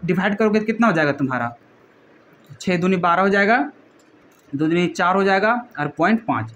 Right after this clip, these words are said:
कितना हो जाएगा? सिक्सटी टू पॉइंट फ़ाइव हो जाएगा। देखो कहाँ है, तो option number डी में था। तो सिर्फ इस questions को बनाने का बस एक ही मकसद था कि देखो, ऐसा भी क्वेश्चन तुम्हें दिखाई देगा कभी entrance exam में, कि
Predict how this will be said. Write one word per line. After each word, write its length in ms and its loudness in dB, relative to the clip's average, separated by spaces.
कितना 160 -2
हो 60 0
जाएगा? 200 0
सिक्सटी 340 -2
टू 200 0
पॉइंट 360 0
फ़ाइव 180 0
हो 100 0
जाएगा। 160 0
देखो 220 0
कहाँ 260 0
है, 120 -2
तो 60 0
option 280 0
number 280 2
डी 220 0
में 160 -2
था। 100 -16
तो 80 4
सिर्फ 280 -2
इस 200 -2
questions 420 0
को 100 0
बनाने 420 2
का 160 2
बस 240 0
एक 220 -2
ही 100 0
मकसद 340 0
था 180 2
कि 80 2
देखो, 360 4
ऐसा 420 0
भी 120 4
क्वेश्चन 360 0
तुम्हें 260 0
दिखाई 440 0
देगा 320 2
कभी 240 2
entrance 420 2
exam 280 2
में, 80 0
कि 120 2